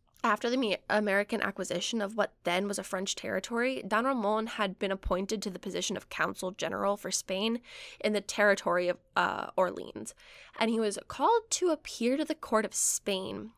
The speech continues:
but while he was en route to Madrid with Delphine, who at the time was pregnant, Don Ramon suddenly died in Havana. Um, a few days after his death, Delphine gave birth to their daughter, her very first child,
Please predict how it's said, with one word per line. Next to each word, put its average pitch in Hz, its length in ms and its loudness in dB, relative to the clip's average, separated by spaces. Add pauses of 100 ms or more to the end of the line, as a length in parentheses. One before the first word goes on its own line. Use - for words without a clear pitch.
(100)
but 214 160 2
while 214 160 8
he 302 160 0
was 339 100 0
en 226 200 0
route 196 300 4
to 214 120 -2
Madrid 185 400 -2
with 196 100 -12
Delphine, 202 560 -4
who 214 220 2
at 196 80 0
the 190 80 -6
time 226 280 -2
was 208 120 -4
pregnant, - 600 -6 (520)
Don 226 160 6
Ramon 240 320 2
suddenly 220 500 -2
died 175 300 2
in 175 100 -2
Havana. - 580 -4 (400)
Um, 196 220 2
a 190 80 -2
few 226 160 -2
days 254 160 6
after 208 300 0
his 220 140 -2
death, - 500 -8 (120)
Delphine 202 520 -2
gave 233 260 -6
birth 196 300 0
to 226 100 -12
their 208 200 -2 (120)
daughter, 185 480 -2 (440)
her 202 180 0
very 214 240 0
first 262 280 -2
child, 208 520 -4